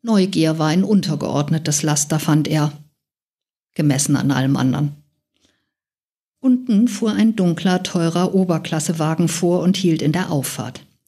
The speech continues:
Ein Sicherheitsbeamter stieg aus und öffnete nach einem kurzen Rundumblick den hinteren Wagenschlag.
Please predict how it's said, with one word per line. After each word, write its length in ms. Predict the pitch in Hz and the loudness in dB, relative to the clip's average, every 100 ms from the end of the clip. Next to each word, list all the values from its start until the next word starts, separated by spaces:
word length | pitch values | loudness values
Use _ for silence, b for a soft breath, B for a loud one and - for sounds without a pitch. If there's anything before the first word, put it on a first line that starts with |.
| _ | _
Ein 140 | 208 | 0
Sicherheitsbeamter 880 | 233 262 165 160 156 160 147 170 165 | 0 0 -2 -2 -4 -4 -2 -2 0
stieg 380 | - 151 147 - | 0 0 -4 -4
aus 340 | 156 165 190 | 0 0 0
und 140 | 180 180 | 0 0
öffnete 440 | 185 190 196 190 | -2 0 0 0
nach 160 | 180 - | -2 0
einem 220 | 160 160 | -2 0
kurzen 340 | 180 175 185 | -2 -2 0
Rundumblick 720 | 180 151 156 160 156 160 156 170 | 2 0 0 0 0 -2 -4 0
den 140 | 175 | 0
hinteren 440 | 165 143 147 175 | 2 0 0 0
Wagenschlag. 680 | 151 127 120 - - - - | 0 -2 -4 -4 -6 -10 -16